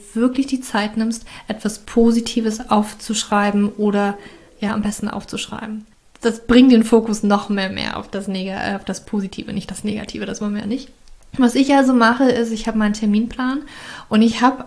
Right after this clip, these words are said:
allein schon, also ich mache wie so immer so eine To-Do-Liste. Ich liebe das total,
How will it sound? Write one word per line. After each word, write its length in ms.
allein 400
schon, 160
also 140
ich 120
mache 220
wie 60
so 200
immer 240
so 80
eine 140
To-Do-Liste. 600
Ich 120
liebe 280
das 180
total, 560